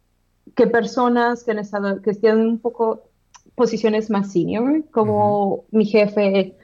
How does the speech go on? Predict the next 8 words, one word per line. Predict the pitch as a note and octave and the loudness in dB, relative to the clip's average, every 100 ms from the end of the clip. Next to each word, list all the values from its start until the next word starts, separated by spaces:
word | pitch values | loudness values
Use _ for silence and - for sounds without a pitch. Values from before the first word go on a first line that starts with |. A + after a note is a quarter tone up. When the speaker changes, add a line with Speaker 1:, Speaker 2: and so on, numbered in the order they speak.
| - _ | -20 _
Speaker 1:
o | - G#3 G#3+ | 0 2 2
otras | A3 A#3+ A#3+ | 2 -2 -4
personas | A3 G3 G3 F#3+ | -8 -6 -8 -8
que | F#3+ | -6
han, | F#3+ | -6
que | - F#3+ - | -4 -6 -2
han | G3+ G3+ | 0 2
tenido, | G#3+ G#3 G3 F#3 E3+ | 2 2 2 2 0